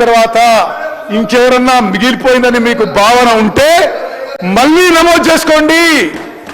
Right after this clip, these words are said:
మళ్ళీ నమోదు చేసుకోండి అని కూడా టైమ్ ఇవ్వడం జరిగింది. దయచేసి మీరు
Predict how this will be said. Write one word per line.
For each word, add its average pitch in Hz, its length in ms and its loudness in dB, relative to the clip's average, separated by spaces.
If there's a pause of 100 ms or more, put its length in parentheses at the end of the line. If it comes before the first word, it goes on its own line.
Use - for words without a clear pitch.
(400)
మళ్ళీ 330 260 2 (100)
నమోదు 339 280 2
చేసుకోండి 285 340 0
అని 269 160 0
కూడా 269 160 2 (640)
టైమ్ 247 260 2
ఇవ్వడం 240 240 0 (100)
జరిగింది. 226 520 0 (1600)
దయచేసి 214 600 -2 (640)
మీరు 208 180 -2